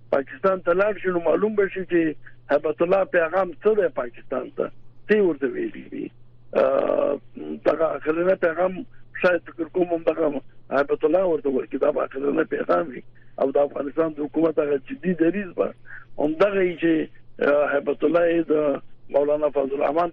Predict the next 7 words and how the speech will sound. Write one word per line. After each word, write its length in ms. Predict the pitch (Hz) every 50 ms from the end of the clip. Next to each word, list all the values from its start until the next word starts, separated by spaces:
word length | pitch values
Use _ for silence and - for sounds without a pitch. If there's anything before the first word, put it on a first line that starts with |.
| -
په 60 | 156
لاس 180 | 156 160 151 139 - - - - - - - - -
پاکستان 500 | - 135 127 - - - - 170 160 147
ته 240 | 139 156 147 139 - - - - - - - -
کېدای 300 | - 143 143 160 175 165 -
شي 120 | - 160 151 120 - - - - - -
ولیږي. 600 | - 143 170 196 190 180 156 139 - - -